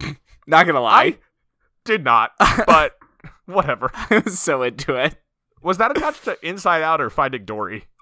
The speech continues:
Speaker 1: I don't remember. I think Inside Out.
Speaker 2: It was one of the ones when I was in Indiana.
Speaker 1: Yeah, I think it was
Speaker 2: Oh, no.
Speaker 1: Inside Out.
Speaker 2: Dory was Piper.
Speaker 1: Yes. Which was good.
Speaker 2: Yeah, that was the year that somebody pointed out, it might have been, um, Kyle Buchanan,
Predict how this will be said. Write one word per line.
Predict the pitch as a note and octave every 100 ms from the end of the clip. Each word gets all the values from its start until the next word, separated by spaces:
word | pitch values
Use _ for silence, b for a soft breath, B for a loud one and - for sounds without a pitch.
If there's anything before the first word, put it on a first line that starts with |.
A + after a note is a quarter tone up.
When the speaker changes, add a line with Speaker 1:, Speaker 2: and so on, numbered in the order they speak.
| _
Speaker 1:
I | D3 D3+
don't | G#2
remember. | G#2 G2+ F#2+ F#2+ G2 -
I |
think | C3 E3+ D#3
Inside | B2 - A2 G#2
Out. | G2 F#2+ - _ E3
Speaker 2:
It |
was | G3
one | D3+ F3+
of | G#3+
the |
ones | G#3+ G3+
when | F3+
I | D#3
was | C#3 B2+
in | B2+
Indiana. | A2+ A2 G#2 F#2+ G#2+ - _ _ -
Speaker 1:
Yeah, | A#2 A2+
I |
think | G#2+ D#3+
it |
was | F#3
Speaker 2:
Oh, | G3
no. | A#3
Speaker 1:
Inside | F#3+ G2
Out. | F2+ E2+ _ _
Speaker 2:
Dory | E3 F#3+ G3+
was | F#3+ C#3+ C3+ C3 A2
Piper. | - E3+ D3 E2 _ _
Speaker 1:
Yes. | B2 A2+ - - - _ _ _
Which | B2+ C#3
was | B2+
good. | F#2+ G#2+ C2 _ _
Speaker 2:
Yeah, | C#3 D#3 D#2+ C3
that | D3+ F3+
was | A#3 G3+
the | F3+
year | C#3+ C#3 C#3+
that | C3 B2+ A#2
somebody | - F3+ G3
pointed | - C#3 B2 A2+
out, | G#2+ - -
it | D3
might | C3+ C#3+ E3+
have | B2+
been, | C3+ C3 B2+ B2 -
um, | A#2+ A2+ G#2+ G2+ F#2+ F2+ _
Kyle | - D3 C3
Buchanan, | B2+ - A#2 B2+ D#3 D#3